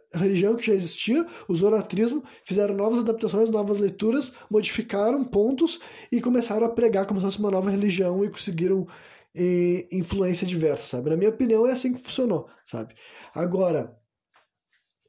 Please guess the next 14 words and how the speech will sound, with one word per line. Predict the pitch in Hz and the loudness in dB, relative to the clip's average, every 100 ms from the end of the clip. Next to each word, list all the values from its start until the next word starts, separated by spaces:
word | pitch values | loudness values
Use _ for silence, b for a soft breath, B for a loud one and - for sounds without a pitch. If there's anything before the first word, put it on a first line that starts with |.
| - - _ _ _ 151 | -20 -20 _ _ _ -2
ah, | 147 147 143 135 131 - | 0 0 -2 -2 -2 -4
o | 170 | -2
que | 226 | 2
não | 226 | 2
quer | 233 269 | 2 0
dizer | 220 240 254 | 0 0 0
que, | - | -4
tipo | - 247 | -6 -2
assim, | 240 | 0
não | 233 | 0
tenha | 226 208 | 2 0
existido | 190 - 185 | 0 -4 -4
Jesus | 190 165 160 | -2 -2 -2
também. | - 135 | -4 -8